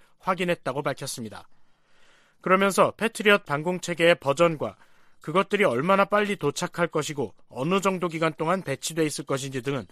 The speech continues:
아직 결정되지 않았다고 덧붙였습니다. 이에 앞서 크리스티네 람브레히트 독일 국방장관은 같은 날 언론 인터뷰와 성명을 통해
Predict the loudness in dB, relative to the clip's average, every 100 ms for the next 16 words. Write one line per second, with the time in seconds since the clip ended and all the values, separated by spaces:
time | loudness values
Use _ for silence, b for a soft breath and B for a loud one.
0 | b b -6 -2 -4 -2 -2 0 -2 -2
1 | -4 -2 -2 0 -2 -2 -2 -2 -2 -6
2 | -8 -10 -8 -10 -12 -18 _ _ -20 -20
3 | _ _ -20 -20 -20 _ -2 4 6 6
4 | 2 2 2 -2 -2 -6 0 4 6 6
5 | 0 0 2 2 0 -4 -6 -6 -12 _
6 | _ -6 0 0 -2 -8 0 0 2 0
7 | 0 0 -2 -8 _ -12 -8 -6 -2 4
8 | 6 6 2 2 0 -4 -6 -2 2 2
9 | 0 -2 0 0 -2 -6 -8